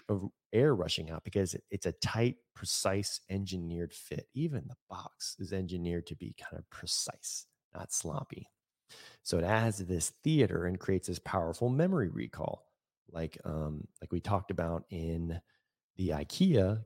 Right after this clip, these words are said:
case study, where it's the cinnamon bun, right? It's the,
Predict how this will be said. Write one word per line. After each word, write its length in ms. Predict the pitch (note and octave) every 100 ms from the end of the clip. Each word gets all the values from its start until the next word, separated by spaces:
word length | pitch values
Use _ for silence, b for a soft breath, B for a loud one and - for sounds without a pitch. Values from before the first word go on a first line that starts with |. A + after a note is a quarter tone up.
| -
case 260 | - D2
study, 480 | - D#2+ C#2 C#2+ F#2+ - _
where 560 | - F2 D#2 D#2+ D#2+ - -
it's 320 | F2+ - G2
the 140 | - F2
cinnamon 520 | - D#3 D#3+ G2 D#2
bun, 280 | - - - - -
right? 220 | E2+ F#2
It's 220 | F#2 -
the, 280 | F#2+ E2